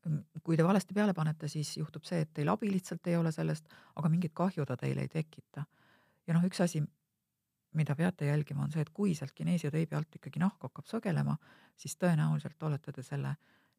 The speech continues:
liimi suhtes, äh, allergiline ja siis tasub, äh, teip pealt ära võtta. Nagu ma ütlesin, äh, kineesioteip ei paranda, äh, teie traumat, vaid annab võimaluse kehale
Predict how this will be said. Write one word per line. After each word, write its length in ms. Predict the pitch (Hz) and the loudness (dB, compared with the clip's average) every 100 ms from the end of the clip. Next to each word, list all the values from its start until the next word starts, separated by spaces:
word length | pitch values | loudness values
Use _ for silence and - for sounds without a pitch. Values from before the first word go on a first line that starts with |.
| 156 | 2
liimi 260 | 175 165 | 4 2
suhtes, 600 | 131 147 - - 131 - - | 0 -6 -8 -8 -8 -8 -6
äh, 140 | 131 135 - - | -6 -6 -14 -6
allergiline 560 | 143 180 - 151 135 127 | 0 0 -2 -2 -2 -2
ja 80 | 123 | -4
siis 220 | 139 - | -8 -8
tasub, 320 | 131 127 113 - | -10 -10 -12 -10
äh, 160 | - - - | -8 -8 -8
teip 180 | 131 - | -10 -10
pealt 360 | - - - - | -12 -14 -14 -16
ära 80 | - | -16
võtta. 180 | - _ _ - _ _ _ _ _ _ _ _ _ _ _ - | -18 _ _ -20 _ _ _ _ _ _ _ _ _ _ _ -2
Nagu 140 | 214 196 | 4 6
ma 100 | 254 | 4
ütlesin, 380 | 262 190 185 190 | 2 4 6 8
äh, 200 | 160 160 | 6 2
kineesioteip 760 | 175 175 190 185 165 170 - - - - | 2 4 4 2 2 0 -2 -10 -12 -6
ei 140 | 170 147 | -2 -2
paranda, 600 | - 226 302 196 180 190 - - _ _ - - _ _ | 0 -2 2 0 2 0 -2 -14 _ _ -20 -20 _ _
äh, 240 | 160 156 156 - _ _ _ _ _ _ | 0 2 2 -2 _ _ _ _ _ _
teie 140 | 160 156 | 0 2
traumat, 360 | 170 175 160 - | 2 2 0 0
vaid 120 | 160 | 0
annab 280 | 170 160 180 | 0 0 2
võimaluse 440 | 202 175 147 156 | 2 4 2 -2
kehale 500 | 156 185 180 147 147 | -2 0 0 0 -2